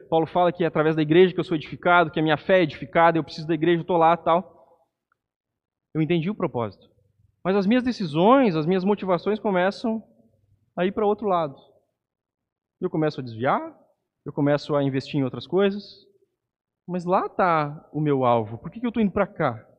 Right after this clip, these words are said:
Como eu falei no início, são pequenas decisões que vão desviando a gente.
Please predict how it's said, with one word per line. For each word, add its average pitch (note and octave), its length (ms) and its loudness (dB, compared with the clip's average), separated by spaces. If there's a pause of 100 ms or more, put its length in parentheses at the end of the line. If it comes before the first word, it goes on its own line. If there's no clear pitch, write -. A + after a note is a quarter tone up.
(840)
Como E3+ 120 -6
eu E3+ 40 -4
falei F#3+ 200 2
no G#3 60 4
início, F#3 520 0 (320)
são G3 160 0
pequenas B3 420 0
decisões F#3 1200 0 (200)
que D#3+ 100 -6
vão E3+ 180 0
desviando D3+ 480 -2
a - 20 -2
gente. - 400 -14